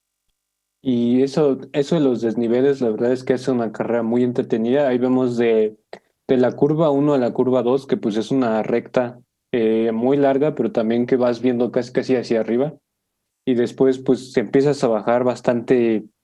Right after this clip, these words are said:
bastante loco. Y como dice Samir, pues, hay mucho desgaste en, en las curvas, sobre todo ahí en la seis, en la cuatro y cinco, que las pasas casi a fondo. Y también en la siete y la ocho, que, pues, prácticamente no frenan para nada.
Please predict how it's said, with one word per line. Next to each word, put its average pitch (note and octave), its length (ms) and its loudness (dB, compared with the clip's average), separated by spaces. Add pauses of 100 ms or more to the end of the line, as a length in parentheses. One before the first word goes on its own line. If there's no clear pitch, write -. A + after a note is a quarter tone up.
(400)
bastante D#3 480 2
loco. A#2 520 0
Y B2 100 -6
como B2 260 0
dice B2+ 180 0
Samir, C#3 340 0
pues, C3 200 -2 (460)
hay C#3+ 240 2
mucho D3 340 0
desgaste B2+ 580 0
en, A#2+ 180 -4
en A#2 120 0
las A2+ 180 -2
curvas, C#3 500 0
sobre A2+ 280 -4
todo B2+ 180 0
ahí A#2+ 180 2
en B2 120 0
la A#2 80 0
seis, D#3+ 440 0
en A#2+ 140 -2
la A2+ 240 0
cuatro C#3 300 2
y C3+ 40 2
cinco, C#3+ 380 -4
que B2 60 -2
las A2+ 200 -2
pasas B2+ 320 -2
casi C3 340 0
a A2+ 120 2
fondo. D3 560 -2 (400)
Y B2+ 280 2
también C3 320 2
en E3 100 0
la A#2 100 0
siete - 320 -2
y C3 100 2
la A#2 180 0
ocho, C3+ 300 -2
que, A#2+ 100 -2
pues, G#2 180 -6
prácticamente A#2+ 680 -2
no B2 180 0
frenan C3+ 480 0
para A#2+ 200 0
nada. A#2+ 400 -2